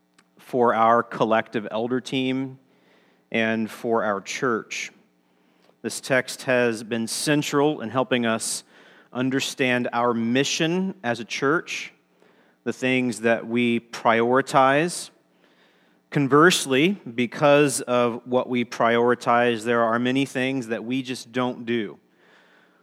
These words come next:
We're kind of a, a simple church in many ways.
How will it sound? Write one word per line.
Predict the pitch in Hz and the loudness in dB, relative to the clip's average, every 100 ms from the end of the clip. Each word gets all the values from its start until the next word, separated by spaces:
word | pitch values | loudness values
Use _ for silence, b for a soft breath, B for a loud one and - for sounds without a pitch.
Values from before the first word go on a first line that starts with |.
| b | b
We're | 120 131 | -4 -4
kind | - 135 131 131 | -2 -2 0 0
of | 120 | 0
a, | 113 101 - - | 0 -2 -6 -8
a | 117 | -8
simple | - - 147 143 147 | -6 -4 -4 -2 -4
church | - 156 156 - - - - - | -2 0 0 -2 -6 -8 -12 -10
in | 120 | -6
many | 120 127 | -2 -2
ways. | 120 117 120 151 - - | 0 0 0 -4 -8 -16